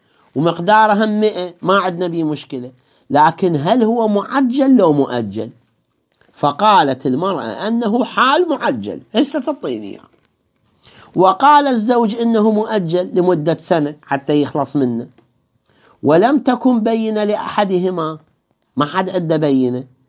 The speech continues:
فالمن هنا نقدم؟ كان القول قولها بيمينها،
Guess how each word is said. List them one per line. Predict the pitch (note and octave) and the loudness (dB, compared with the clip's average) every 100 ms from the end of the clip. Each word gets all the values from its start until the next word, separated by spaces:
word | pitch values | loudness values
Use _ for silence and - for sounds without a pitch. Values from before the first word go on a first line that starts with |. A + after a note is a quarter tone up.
| _ | _
فالمن | - F#3 C4+ C4+ A#3+ | -2 2 4 6 4
هنا | G3 G3+ F3 | 2 2 0
نقدم؟ | D#3 D3 D3 C3 A2+ A#2+ A#2 _ _ _ _ _ _ _ _ _ _ _ _ _ _ _ - | 0 0 0 0 0 -4 -6 _ _ _ _ _ _ _ _ _ _ _ _ _ _ _ -6
كان | E3 D#3+ C#3 A#2 | 0 2 2 0
القول | A2+ G#2 - C#3 B2 G2+ F#2 - | -2 -8 -4 -4 -4 -6 -12 -8
قولها | C#3 D3+ B2 G#2+ G2+ C3+ F3 G#3+ A#3+ | -2 0 0 -4 -4 -2 0 -2 -2
بيمينها، | C4 A#3+ F3+ B2 F#2+ F2 F#2 G2+ G2 | 0 2 2 0 -4 -6 -8 -10 -16